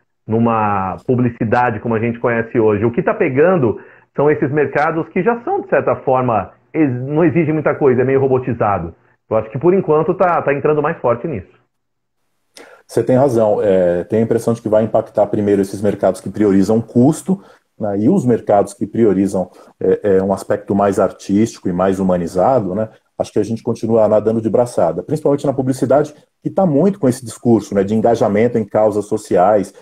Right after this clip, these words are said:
Speaker 2: de humanizar o discurso da marca, né, então acho difícil a, a troca acontecer na publicidade no curto prazo, mas pra esses outros mercados aí,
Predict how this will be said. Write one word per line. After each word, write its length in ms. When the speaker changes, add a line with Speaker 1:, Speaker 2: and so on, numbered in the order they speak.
Speaker 2:
de 100
humanizar 680
o 60
discurso 540
da 100
marca, 580
né, 120
então 180
acho 180
difícil 380
a, 300
a 40
troca 300
acontecer 400
na 80
publicidade 640
no 80
curto 260
prazo, 320
mas 160
pra 140
esses 200
outros 280
mercados 480
aí, 320